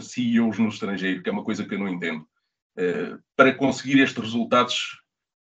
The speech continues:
realmente precisamos mesmo de um C E O internacional. Eh, alguém português não seria capaz de fazer a mesma coisa com os mesmos resultados. Eh, até aqui penso que há aqui um, um,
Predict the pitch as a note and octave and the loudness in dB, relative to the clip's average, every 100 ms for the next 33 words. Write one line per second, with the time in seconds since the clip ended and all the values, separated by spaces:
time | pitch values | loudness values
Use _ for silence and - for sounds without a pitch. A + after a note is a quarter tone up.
0 | - - B2 C#3 B2 B2+ C3+ B2 - A#2 | -8 0 6 8 8 8 6 4 -2 2
1 | B2 G2+ A2+ B2 A2 A2 A2+ A2 - A#2 | 2 4 4 2 0 -2 -2 -2 -2 0
2 | G#2 G#2+ A#2 G#2+ F#2+ G2+ G2+ - F#2 G2 | 2 2 2 0 -4 -6 -6 -6 0 2
3 | A2 - _ _ _ _ G#2 G2+ G2+ G2+ | 2 0 _ _ _ _ -8 -4 -2 -2
4 | F#2+ F#2 - - G#2+ A#2 B2+ A#2+ B2+ - | -2 -2 -4 2 4 6 4 4 2 -2
5 | G#2 A#2+ A#2+ B2 A#2 A2+ A#2 A#2 A2+ A#2 | 2 2 4 2 2 2 2 2 2 2
6 | A#2 - G#2 A2 A2+ G#2 G#2 F#2+ A2+ G#2 | 0 -2 -2 2 2 0 -4 -2 -2 0
7 | G2 A2 G2 G#2 G#2+ F#2+ F#2 F2+ F#2+ F#2+ | -4 -8 -6 -2 0 0 -4 -6 -4 0
8 | A2 - - _ _ _ _ _ - G#2+ | 0 0 -10 _ _ _ _ _ -2 0
9 | G2+ C3 B2+ D3+ C#3+ C#3+ D3 D3 D3 C#3+ | 2 2 6 10 10 8 0 -4 2 2
10 | C#3 - C#3 C3 C3 C3 C3+ B2+ A2 - | 2 2 8 8 8 6 4 4 0 -2
11 | B2 A#2+ A#2+ A2 G2 | -2 2 2 2 -2